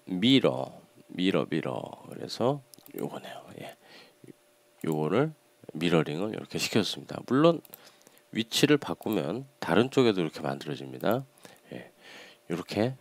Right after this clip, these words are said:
미러링을 해줬습니다. 여기도 오프셋을 늘리면, 예, 이렇게, 이렇게 되겠죠. 우리가 잠수함을 딱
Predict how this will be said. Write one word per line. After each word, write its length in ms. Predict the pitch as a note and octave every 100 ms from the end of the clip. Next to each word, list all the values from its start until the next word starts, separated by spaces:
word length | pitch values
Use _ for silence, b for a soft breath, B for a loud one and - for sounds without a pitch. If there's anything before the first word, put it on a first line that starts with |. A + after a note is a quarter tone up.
| -
미러링을 460 | E2+ F2 E2+ F#2+
해줬습니다. 680 | A2 A#2+ G#2 D2+ C2+ - - G#2+
여기도 260 | A2+ A2
오프셋을 520 | C2 F#2+ - A#2 A2 F#2
늘리면, 580 | F#2 A2 G2 D2+ G#2+ C3 _ _ -
예, 140 | C2+ -
이렇게, 600 | - D#2 C#2 - A2+ C#3+ - _ _ _ _ - - -
이렇게 220 | - -
되겠죠. 460 | - - - - B2 - B B B B
우리가 540 | - A#2+ A2 E2 G2+ F2+ - B B
잠수함을 640 | - G2 G#2 A#2+ A2+ A#2 A#2
딱 140 | B2